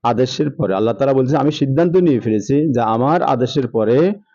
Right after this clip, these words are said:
সন্তানের জন্য সর্বপ্রথম এবং প্রধান কাজ হবে পিতামাতার আনুগত্য করা।" আর সে আনুগত্যটা কিভাবে হতে হবে আল্লাহ তাআলা এখানে সুন্দর করে বলছেন যে, "ওয়াকাদা রব্বুকা আল্লা তা'বুদু ইল্লা ইয়াহু ওয়া বিল ওয়ালিদাইনি ইহসানা।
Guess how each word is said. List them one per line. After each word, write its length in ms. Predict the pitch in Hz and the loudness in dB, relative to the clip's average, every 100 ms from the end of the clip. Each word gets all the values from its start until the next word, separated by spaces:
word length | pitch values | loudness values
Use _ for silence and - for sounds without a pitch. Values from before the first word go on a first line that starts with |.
| _ _ _ | _ _ _
সন্তানের 600 | - 151 120 156 165 160 | -6 -2 0 2 2 2
জন্য 340 | 156 151 156 | 2 2 2
সর্বপ্রথম 680 | 151 131 117 104 117 113 147 | 0 0 2 0 -2 -2 0
এবং 200 | 156 127 | 0 0
প্রধান 360 | 113 113 127 120 | -2 -2 -2 -2
কাজ 200 | 104 95 98 | -4 -4 -2
হবে 260 | 113 165 208 - _ | 0 0 -2 -10 _
পিতামাতার 480 | 127 127 113 98 107 | -2 0 -2 -2 -4
আনুগত্য 520 | 107 98 92 - 92 | -2 -2 -4 -6 -10
করা।" 200 | - - - _ _ _ _ _ | -10 -16 -20 _ _ _ _ _
আর 120 | - 104 | -6 -4
সে 160 | - | -2
আনুগত্যটা 560 | - 151 156 165 170 180 | 0 2 2 0 -2 -2
কিভাবে 380 | 185 156 170 180 | 0 2 4 2
হতে 220 | 170 175 | 2 2
হবে 100 | 170 | 2
আল্লাহ 160 | 147 139 | 0 0
তাআলা 140 | 139 | 0
এখানে 180 | 131 147 | 0 -2
সুন্দর 380 | 139 127 127 117 | 0 0 0 0
করে 100 | 110 | 0
বলছেন 440 | 101 95 113 123 127 _ _ _ 104 | -2 -2 -4 -4 -6 _ _ _ -6
যে, 480 | 98 120 139 185 196 _ _ | -2 2 2 0 -4 _ _
"ওয়াকাদা 380 | 113 - 131 147 | -8 -4 0 0
রব্বুকা 400 | 147 135 143 151 | 0 0 -2 0
আল্লা 240 | 139 131 | 2 0
তা'বুদু 580 | 127 123 110 110 120 147 | 0 -2 -2 0 0 2
ইল্লা 320 | 135 127 120 | 2 2 2
ইয়াহু 580 | 113 104 104 110 107 156 | 0 0 0 0 0 0
ওয়া 100 | 139 | 2
বিল 200 | 120 147 | 0 2
ওয়ালিদাইনি 680 | 127 117 117 127 123 139 143 | 2 2 0 0 0 2 0
ইহসানা। 600 | 147 127 113 - 98 | 0 -4 -6 -8 -6